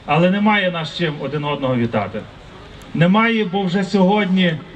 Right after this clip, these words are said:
зранку і в обід до Івано-Франківська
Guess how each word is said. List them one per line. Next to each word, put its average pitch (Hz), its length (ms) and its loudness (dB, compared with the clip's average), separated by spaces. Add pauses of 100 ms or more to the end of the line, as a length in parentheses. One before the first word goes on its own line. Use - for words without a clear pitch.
зранку 165 680 0 (840)
і 165 120 2
в 170 60 0
обід 196 360 2 (380)
до 175 100 2
Івано-Франківська 180 1120 0